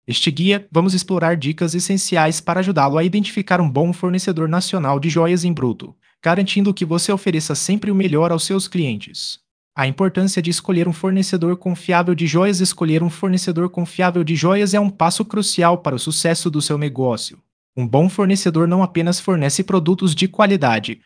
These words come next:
mas também oferece suporte e parcerias que podem ser vitais para o crescimento da sua marca. Aqui estão algumas razões pelas quais essa escolha é tão importante.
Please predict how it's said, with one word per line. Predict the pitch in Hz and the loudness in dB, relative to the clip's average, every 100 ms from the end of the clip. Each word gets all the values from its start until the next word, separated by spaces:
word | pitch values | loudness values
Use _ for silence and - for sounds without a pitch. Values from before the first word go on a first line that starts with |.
| - | -4
mas | 143 151 | -2 0
também | 196 180 190 | 4 4 6
oferece | 185 196 170 160 | 4 2 2 0
suporte | 175 185 180 175 - | -2 2 2 2 -2
e | 170 | -4
parcerias | - 180 - 185 156 160 165 | 0 0 0 0 2 2 2
que | 170 | -4
podem | - 202 214 | 0 2 4
ser | 208 196 | 2 2
vitais | 180 190 143 143 | 0 0 0 0
para | - 135 | 0 -2
o | |
crescimento | 131 190 190 185 170 180 | 0 0 4 4 4 2
da | 151 | 0
sua | 151 180 | 0 0
marca. | 156 127 107 - - - _ _ _ | 0 0 -4 -10 -14 -16 _ _ _
Aqui | 135 - | -8 0
estão | 185 185 190 | 0 4 4
algumas | 180 185 226 220 | 4 2 0 2
razões | 220 147 165 180 | 2 4 2 0
pelas | - 175 180 | 0 0 0
quais | - 185 196 | 2 4 4
essa | 185 175 | 2 0
escolha | 190 - 170 156 | -2 0 0 2
é | 180 | 0
tão | 185 185 | 2 2
importante. | 180 180 170 156 131 - - | 4 2 0 0 -2 -4 -10